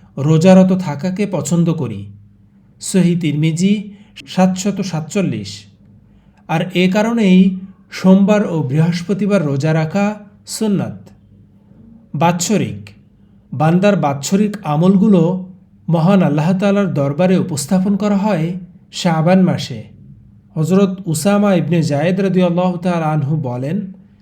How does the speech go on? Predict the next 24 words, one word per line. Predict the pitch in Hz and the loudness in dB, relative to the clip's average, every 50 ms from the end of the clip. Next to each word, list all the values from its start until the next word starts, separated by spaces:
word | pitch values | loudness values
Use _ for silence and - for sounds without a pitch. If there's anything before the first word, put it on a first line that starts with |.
| _ _ _ _ _ _ _ _ - | _ _ _ _ _ _ _ _ -6
একদিন | 165 160 156 156 208 202 | -4 -2 0 2 4 4
আমি | 202 202 208 202 | 4 4 2 2
রাসূলুল্লাহ | 180 156 - - 208 208 214 202 202 202 | 2 0 -2 -2 -4 -2 -2 -2 -2 -2
সাল্লাল্লাহু | 185 185 190 175 170 165 165 165 175 185 190 185 180 190 | -2 -4 -4 -6 -6 -6 -6 -4 -4 -4 -4 -4 -2 -4
আলাইহি | 165 147 139 147 165 160 165 | -4 -4 -4 -4 -4 -2 -2
ওয়াসাল্লামকে | 185 180 185 - 196 185 190 202 196 185 190 208 | -2 -2 -2 -2 -2 -2 -2 -2 -4 -4 -6 -6
প্রশ্ন | 190 - - 147 147 - - 214 196 | -8 -8 -8 -8 -8 -8 -6 -6 -6
করলাম, | 196 190 165 135 123 113 110 104 107 117 - - - _ _ - _ _ _ _ _ _ _ - - | -4 -4 -4 -4 -6 -8 -10 -12 -16 -18 -20 -20 -20 _ _ -20 _ _ _ _ _ _ _ -6 -2
"হে | 175 180 | 0 0
আল্লাহর | 165 147 143 147 131 147 170 156 147 | 0 0 -2 -4 -4 -6 -6 -6 -6
রাসূল, | 135 139 - - 202 190 127 127 110 104 - - - - - _ _ _ _ _ _ _ - | -6 -8 -6 -4 -4 -4 -4 -4 -6 -10 -14 -18 -20 -20 -20 _ _ _ _ _ _ _ -8
আপনি | - 151 - 185 190 | -6 -4 0 0 0
শাবান | 185 - - 147 135 139 147 180 185 196 | 0 0 -2 -4 -4 -2 0 0 2 2
মাসে | 196 202 180 185 - 208 | 2 0 0 0 -2 -2
যেভাবে | 151 151 156 147 170 160 185 185 | 0 0 0 0 0 0 0 0
রোজা | 147 139 123 120 143 160 165 | 0 0 -2 0 0 0 0
রাখেন, | 175 165 170 190 202 214 220 220 202 - - - - - - _ _ _ _ _ _ | 0 -2 0 0 0 0 0 -4 -6 -8 -12 -18 -20 -20 -20 _ _ _ _ _ _
অন্য | - 175 185 196 220 240 | 0 2 4 4 4 2
কোনো | 240 240 233 233 | 0 -2 -2 -2
মাসে | 220 185 156 151 143 - - 226 | -2 -2 -2 -2 -4 -4 -4 -6
তেমনটা | - - - 160 151 156 175 196 208 196 226 190 | -6 -4 -4 -4 -2 -2 -2 -2 -2 -2 -4 -4
রাখতে | 156 135 135 - - - 180 | -4 -4 -6 -6 -6 -4 -4
দেখি | 156 151 131 - 139 | -2 -2 -4 -6 -8
না।" | 113 107 98 95 95 | -10 -10 -12 -16 -18